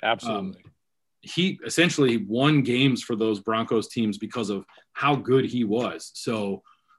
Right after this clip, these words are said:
Speaker 2: I, I'm sure they have a moment. I'd love to, you know, if somebody wants to tweet him at us, you know, somebody who knows, because we don't. He's one of those players that I'm sure has some legendary moments as well.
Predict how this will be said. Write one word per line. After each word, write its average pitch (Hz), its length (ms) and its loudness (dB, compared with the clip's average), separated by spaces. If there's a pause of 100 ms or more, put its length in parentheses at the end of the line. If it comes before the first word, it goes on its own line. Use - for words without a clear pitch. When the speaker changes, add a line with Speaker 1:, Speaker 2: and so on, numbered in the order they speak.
(120)
Speaker 2:
I, 117 160 -8
I'm 139 180 4
sure 156 220 4
they 139 160 6
have 123 160 2
a 113 40 0
moment. 120 360 0
I'd 113 120 -2
love 117 200 -2
to, 113 160 -2 (100)
you 123 160 -2
know, 101 80 -4
if 98 80 -8
somebody 131 240 -2
wants 117 160 -2
to 101 80 -12
tweet 123 220 -2
him 117 100 2
at 113 140 0
us, 110 280 -6
you 107 60 -4
know, 95 140 -6
somebody 117 360 -2
who 110 140 -2
knows, 110 480 0 (300)
because 113 200 -4
we 113 200 -2
don't. 117 400 -4 (440)
He's 156 240 0
one 147 140 4
of 135 80 4
those 117 160 -2
players 113 360 0
that 110 120 -2
I'm 107 140 -4
sure 117 200 -2
has 110 220 -4
some 104 160 -2
legendary 104 480 -2
moments 95 380 -10
as 87 120 -18
well. 87 280 -14